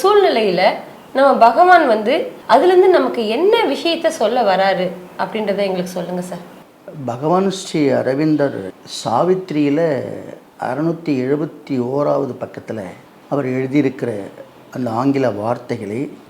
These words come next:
Speaker 2: வரிகளாக நாம் கேட்கும் பொழுது, அது நமக்கு பல நன்மைகளை தரக்கூடிய ஒரு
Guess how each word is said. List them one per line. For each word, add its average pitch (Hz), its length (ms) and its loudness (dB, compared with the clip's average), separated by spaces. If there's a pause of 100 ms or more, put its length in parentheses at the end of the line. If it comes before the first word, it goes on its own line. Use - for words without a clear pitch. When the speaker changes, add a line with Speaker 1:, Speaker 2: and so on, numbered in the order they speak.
(120)
Speaker 2:
வரிகளாக 147 560 2
நாம் 123 320 0 (120)
கேட்கும் 185 720 0
பொழுது, 160 800 0 (320)
அது 160 220 0
நமக்கு 185 380 0
பல 135 520 2 (420)
நன்மைகளை 175 560 0
தரக்கூடிய 139 680 -2
ஒரு 104 300 -6